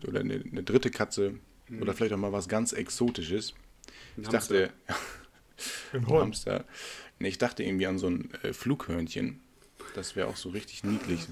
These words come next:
Speaker 1: Hast du dir, also ich würde dafür sogar einen ganzen Raum opfern hier in der Wohnung. So ein schönes Gehege.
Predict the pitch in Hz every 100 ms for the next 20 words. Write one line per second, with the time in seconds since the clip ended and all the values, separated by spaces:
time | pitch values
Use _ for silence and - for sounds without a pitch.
0 | 98 107 101 98 92 104 101 - 135 120
1 | 131 117 113 110 117 120 110 113 107 101
2 | - 92 87 87 87 85 92 110 131 -
3 | - - - - - - - 101 - 104
4 | 98 - 92 104 110 120